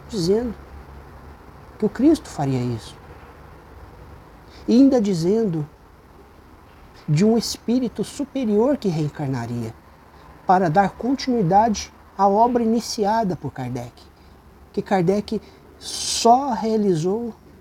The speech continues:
só fundou as bases espirituais, apenas os pródromos para uma caminhada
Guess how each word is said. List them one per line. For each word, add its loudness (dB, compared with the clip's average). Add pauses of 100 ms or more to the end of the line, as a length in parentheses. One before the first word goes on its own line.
(400)
só 0
fundou 2
as -6
bases -4
espirituais, -10 (800)
apenas 0
os -2
pródromos 2 (4000)
para 2 (340)
uma 2
caminhada 2